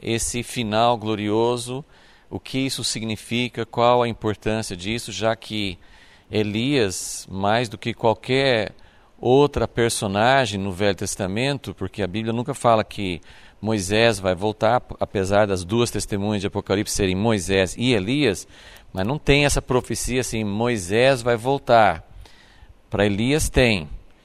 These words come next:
E nenhuma outra personagem no Velho Testamento fala, fala assim,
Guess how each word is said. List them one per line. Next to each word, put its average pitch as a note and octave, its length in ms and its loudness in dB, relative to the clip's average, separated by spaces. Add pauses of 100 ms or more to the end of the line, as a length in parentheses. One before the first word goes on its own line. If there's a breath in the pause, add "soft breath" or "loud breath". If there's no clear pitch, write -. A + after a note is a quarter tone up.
(560 soft breath)
E G2+ 240 -2
nenhuma B2 400 0
outra C3 240 2
personagem B2+ 880 0
no C#3 120 -6
Velho G#2+ 200 0
Testamento B2 640 -4
fala, A2 640 2
fala G2 280 0
assim, G2+ 480 -4